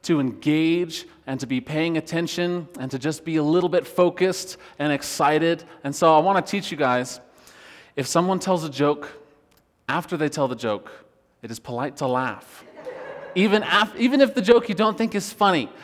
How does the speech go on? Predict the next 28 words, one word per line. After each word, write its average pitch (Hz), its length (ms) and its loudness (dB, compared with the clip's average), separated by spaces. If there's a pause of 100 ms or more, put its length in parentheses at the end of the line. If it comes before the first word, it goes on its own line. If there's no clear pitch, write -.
(100)
but 165 80 -2
that's 180 180 4
kind 220 240 2
of 190 80 2
how 185 140 2
crowds 175 540 0
and 165 160 0
things 175 360 -2
work. 165 540 4 (240)
And 160 100 2
if 156 80 -2
you 190 100 -2
go, 214 220 6
if, 185 140 0
imagine 226 340 0
if 190 80 -2
you 180 100 -4
walked 170 300 2
into 165 180 -2
a 143 60 0
comedy 160 360 -4
club 156 340 -2
or 139 40 -8
you're 139 120 -6
seeing 156 220 -6
your 139 80 -6
favorite 147 340 -6
comic, 139 460 -4